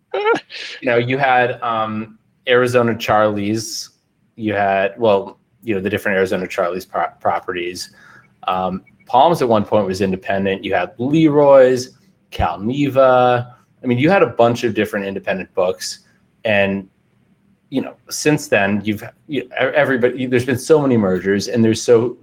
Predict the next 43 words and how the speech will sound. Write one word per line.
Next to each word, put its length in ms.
there's 180
so 180
fewer 280
betting 280
options. 580
And 240
I 100
think 160
New 140
Jersey 400
right 240
now 280
is 300
almost 280
better 220
than 160
Vegas, 640
you 80
know, 80
for 180
a 60
better, 420
actually, 260
I 20
think 160
it 80
is 180
better 220
than 140
Vegas 280
for 140
a 20
better 300
in 80
general, 300
because 520
you 100
do 100
have 120
more 160
options. 500
And 180
Vegas 420